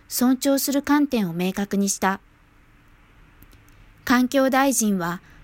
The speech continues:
コスタリカの環境意識が変化することを期待しているという。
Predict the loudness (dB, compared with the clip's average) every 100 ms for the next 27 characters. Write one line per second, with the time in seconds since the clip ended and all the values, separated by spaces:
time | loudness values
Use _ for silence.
0 | -12 -4 -2 2 2 2 -2 -2 -2 -2
1 | -2 -2 -2 -2 -4 -4 -8 -4 0 0
2 | 0 -2 -2 -4 -4 -2 -2 -4 -10 -20
3 | _ -10 -2 -2 0 -2 0 -2 -2 -2
4 | -2 -4